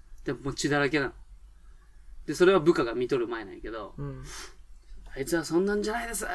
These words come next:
Speaker 1: みたいな。言ったら、もうみんな、「あの先生は俺たちに負荷ばっか出させて、臆病者なんだぞ」って言っとったのに、
Speaker 2: うん。
Speaker 1: その、看護室から階段で上がってくるの、宮部久蔵が。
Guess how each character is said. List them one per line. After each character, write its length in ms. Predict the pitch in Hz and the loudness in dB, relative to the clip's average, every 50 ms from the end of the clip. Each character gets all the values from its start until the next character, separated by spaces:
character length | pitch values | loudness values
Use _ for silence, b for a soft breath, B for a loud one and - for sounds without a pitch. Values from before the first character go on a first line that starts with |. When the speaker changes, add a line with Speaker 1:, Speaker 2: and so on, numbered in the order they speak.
| 170 | -6
Speaker 1:
み 60 | 147 - | -6 -8
た 80 | - | -12
い 20 | - | -14
な。 80 | - - - - - - - - - - - - | -18 -20 -20 -20 -20 -20 -20 -20 -20 -20 -18 -8
言 120 | - 160 | -8 -8
っ 40 | - | -6
た 140 | - - 190 | 2 4 6
ら、 360 | 190 196 185 156 - - - - - - - - _ - | 8 8 8 8 6 4 -4 -16 -20 -20 -20 -20 _ -6
も 120 | 139 131 | -4 -2
う 20 | |
み 140 | 131 143 143 | 0 2 4
ん 120 | 143 147 143 | 4 4 4
な、 300 | 143 143 139 139 - - b b b b b b b b b b b b b - | 4 4 2 2 0 -8 b b b b b b b b b b b b b -12
「あ 140 | - 127 127 | -8 -6 -6
の 100 | 131 123 | -4 0
先 200 | 110 156 147 131 | 2 2 2 4
生 140 | - 160 127 | 2 0 2
は 100 | 113 120 | 2 0
俺 120 | 127 123 | 0 0
た 100 | - 143 | 0 -2
ち 120 | - 123 | -2 -2
に 280 | 117 110 - - - - - - - - | -6 -4 -6 -8 -10 -12 -16 -20 -20 -20
負 160 | - - 175 | 0 0 0
荷 120 | 143 151 127 | 2 2 -2
ば 120 | 120 113 | -2 -6
っ 80 | - - | -8 -6
か 100 | - 123 | -6 -6
出 140 | 120 117 | -6 -6
さ 160 | 113 - 127 120 | -8 -8 -8 -10
せ 100 | - - | -8 -8
て、 300 | 113 104 98 101 - - | -8 -8 -8 -12 -16 -10
臆 280 | - 135 120 - 139 139 | -10 -6 -4 -2 0 2
病 120 | 147 143 | 2 2
者 160 | 151 151 147 151 | 2 2 4 4
な 100 | 156 147 | 4 2
ん 60 | 139 | 2
だ 100 | 123 110 | -2 -4
ぞ」 180 | 107 113 107 107 | -6 -8 -8 -8
っ 20 | |
て 80 | - 110 | -8 -10
言 60 | 107 | -8
っ 20 | |
と 80 | - 113 | -8 -10
っ 40 | - | -12
た 100 | - 110 | -12 -16
の 80 | 101 | -10
に、 300 | 101 113 120 120 113 98 - | -6 -4 -2 -2 -2 -2 -4
Speaker 2:
う 60 | 147 | -6
ん。 260 | 147 147 139 135 131 131 135 B B B B B | -8 -8 -10 -12 -14 -16 -18 B B B B B
Speaker 1:
そ 140 | - - 120 | -10 -8 -6
の、 240 | 113 107 104 113 - - _ - - - | -6 -6 -10 -12 -14 -18 _ -20 -14 -12
看 240 | - - 160 160 156 | 2 6 8 8 10
護 120 | 160 156 | 8 6
室 160 | - - - | 4 -2 -10
か 100 | - - | -10 -12
ら 240 | - - - - _ _ - - - _ - - _ _ _ - | -14 -14 -18 -20 _ _ -20 -20 -20 _ -20 -20 _ _ _ -2
階 160 | - 147 143 | 0 2 4
段 120 | 151 147 | 4 4
で 60 | 143 120 | 4 4
上 80 | 123 | 2
が 60 | 139 | 2
っ 80 | 151 - | 2 2
て 80 | - 156 | 4 2
く 80 | 147 | 2
る 60 | 127 | 2
の、 80 | 101 101 | 0 0
宮 180 | 120 117 104 95 | -4 -4 -4 -6
部 80 | 95 | -12
久 180 | - - 113 104 | -12 -12 -12 -10
蔵 140 | 104 98 98 | -10 -12 -12
が。 160 | 98 - | -14 -16